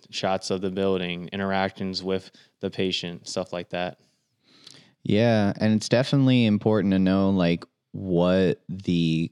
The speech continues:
Speaker 2: client is interested in, getting a feel of their personality,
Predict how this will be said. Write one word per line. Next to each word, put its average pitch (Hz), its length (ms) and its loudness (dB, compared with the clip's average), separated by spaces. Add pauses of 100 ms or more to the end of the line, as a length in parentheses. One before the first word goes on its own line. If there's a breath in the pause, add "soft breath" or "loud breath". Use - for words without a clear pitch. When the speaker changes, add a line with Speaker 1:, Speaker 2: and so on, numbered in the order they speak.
Speaker 2:
client 85 720 0 (120)
is 87 200 -4
interested 69 540 -4
in, 71 200 -2
getting 85 320 -2
a 76 60 -2
feel 76 480 0
of 73 400 0
their 87 160 0
personality, 82 920 0